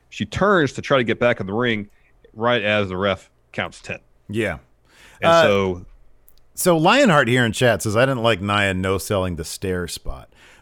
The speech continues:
Speaker 2: We've
Speaker 1: Yeah,
Speaker 2: no-,
Speaker 1: she got right back up.
Speaker 2: we've noticed that she kind of, I will almost guarantee you, I will guarantee you that's direction from somebody in the back. I will
Speaker 1: Mm-hmm.
Speaker 2: almost guarantee you, because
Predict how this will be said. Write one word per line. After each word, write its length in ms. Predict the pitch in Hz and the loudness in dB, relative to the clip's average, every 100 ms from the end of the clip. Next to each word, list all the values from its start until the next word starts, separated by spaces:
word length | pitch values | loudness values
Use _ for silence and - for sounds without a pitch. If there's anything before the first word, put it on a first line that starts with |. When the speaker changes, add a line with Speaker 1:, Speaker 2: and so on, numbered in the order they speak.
| - | 0
Speaker 2:
We've 120 | 240 | 4
Speaker 1:
Yeah, 100 | 123 | 6
Speaker 2:
no-, 100 | 208 - | 4 2
Speaker 1:
she 120 | 165 | 0
got 160 | 123 98 | -2 -2
right 300 | 92 104 95 | -2 -2 -2
back 240 | 90 82 | -4 -4
up. 80 | - | -4
Speaker 2:
we've 200 | 220 262 | -2 -2
noticed 420 | 170 147 135 107 117 | 0 2 0 -2 -2
that 180 | 107 | -4
she 420 | - - 135 135 120 | -4 -4 -4 -4 -4
kind 280 | 131 139 | -2 -2
of, 80 | 110 - _ _ - | -4 -10 _ _ -6
I 100 | 156 | -2
will 260 | 185 175 - | 2 0 -2
almost 400 | - 180 202 190 | 0 2 2 0
guarantee 460 | 165 170 160 - 131 | -2 -2 -2 -4 -4
you, 240 | 90 - - _ _ _ - | -4 -8 -18 _ _ _ -8
I 60 | |
will 100 | 135 | -8
guarantee 760 | 92 95 175 170 165 160 147 120 | -8 -4 0 0 0 -2 -2 -2
you 260 | 101 87 - | -4 -8 -4
that's 240 | 117 110 | -2 -2
direction 460 | 113 113 104 107 113 | -2 0 2 0 -4
from 180 | - 98 | -6 -8
somebody 320 | - 92 87 | -6 -6 -6
in 60 | 85 | -8
the 60 | |
back. 380 | 78 80 71 - _ _ _ _ | -8 -12 -14 -20 _ _ _ _
I 60 | - | -8
will 80 | 147 | -6
Speaker 1:
Mm-hmm. 80 | 160 | 0
Speaker 2:
almost 320 | 151 147 131 | 0 0 -2
guarantee 480 | 139 123 113 - 104 | -2 -4 -4 -4 -4
you, 180 | 87 82 | -6 -6
because 400 | 85 120 143 | -6 0 0